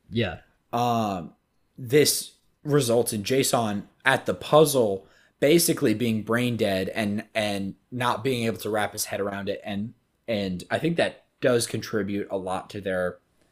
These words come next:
Speaker 2: eventual loss. Galoo once again wins immunity. The other thing I wanted to observe, a-, and tell me if there's anything else I'm missing. On Galoo,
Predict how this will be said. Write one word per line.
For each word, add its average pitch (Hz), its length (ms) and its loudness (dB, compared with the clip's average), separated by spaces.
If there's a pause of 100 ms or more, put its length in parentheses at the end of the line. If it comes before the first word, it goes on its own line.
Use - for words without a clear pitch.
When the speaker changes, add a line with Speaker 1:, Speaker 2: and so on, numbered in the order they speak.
(160)
Speaker 2:
eventual 120 520 0
loss. 95 360 -2
Galoo 120 520 2 (220)
once 120 360 2
again 139 400 4
wins 110 160 -2
immunity. 110 500 -4 (680)
The 147 120 6
other 180 240 10
thing 151 220 2
I 127 40 8
wanted 127 280 4
to 120 360 2
observe, 107 680 0 (100)
a-, 101 160 -4 (160)
and 98 240 -6
tell 131 140 -4
me 127 120 -2
if - 80 -6
there's 104 180 -6
anything 98 280 -6
else 92 160 -6
I'm 90 160 -6
missing. 92 420 -6 (1400)
On 123 360 2 (100)
Galoo, 110 760 4